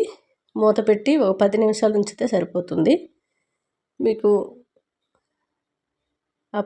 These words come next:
పనస తొనలు అనేటివి ఏ సైజులో కావాలో ఆ సైజులో తీసుకోండి. నేనైతే చాలా చిన్నగా చేస్తున్నాను, నేను చూపిస్తున్న విధంగా చేసి చూడండి. మీకు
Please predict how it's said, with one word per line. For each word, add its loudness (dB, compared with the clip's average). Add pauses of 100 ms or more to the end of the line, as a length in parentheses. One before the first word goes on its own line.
పనస 0 (100)
తొనలు 2
అనేటివి 2 (200)
ఏ 10 (140)
సైజులో 2
కావాలో 2 (100)
ఆ 2 (120)
సైజులో 0 (140)
తీసుకోండి. 0 (1800)
నేనైతే 0 (120)
చాలా 0 (100)
చిన్నగా 4
చేస్తున్నాను, 0 (1700)
నేను 2 (100)
చూపిస్తున్న 0 (120)
విధంగా 2 (500)
చేసి -4
చూడండి. 2 (320)
మీకు 2